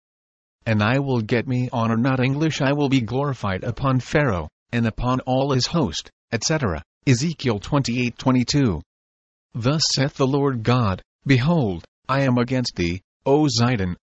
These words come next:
and I will be glorified in the midst of thee, and they shall know that I am the Lord, when I shall have executed judgments in her, and shall be sanctified in her." So Ezekiel thirty-nine thirteen.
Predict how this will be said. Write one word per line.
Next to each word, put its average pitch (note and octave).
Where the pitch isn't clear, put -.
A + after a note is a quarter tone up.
and B2+
I C3
will D3
be C3+
glorified A#2+
in A#2+
the A2
midst A#2+
of A2
thee, C3+
and C3
they B2+
shall A#2+
know C3+
that A#2+
I B2
am C#3
the B2
Lord, A#2+
when B2+
I B2+
shall A#2+
have A2
executed B2+
judgments A#2
in B2
her, A2
and A#2
shall C3
be B2+
sanctified B2+
in A#2
her." G2+
So D3+
Ezekiel C3+
thirty-nine C#3
thirteen. F#2+